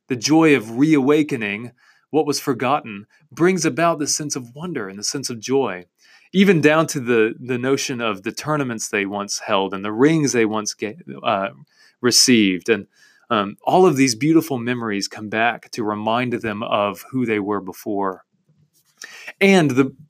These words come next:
perhaps the most important part, uh, part of this is that Lewis directly addresses the reader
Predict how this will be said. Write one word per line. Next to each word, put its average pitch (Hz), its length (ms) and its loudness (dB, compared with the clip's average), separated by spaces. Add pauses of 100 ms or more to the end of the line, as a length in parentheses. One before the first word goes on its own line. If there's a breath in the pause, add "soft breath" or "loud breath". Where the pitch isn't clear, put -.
perhaps - 400 -2
the 147 60 -4
most 131 160 -4
important 147 440 -6
part, 113 360 -6 (220)
uh, 113 80 -4
part 123 260 0
of 92 100 -4
this 104 220 -4
is 110 100 -8
that 120 120 -2
Lewis 147 460 6 (360 loud breath)
directly 143 580 2
addresses 123 600 -2
the 110 140 -6
reader 104 480 -4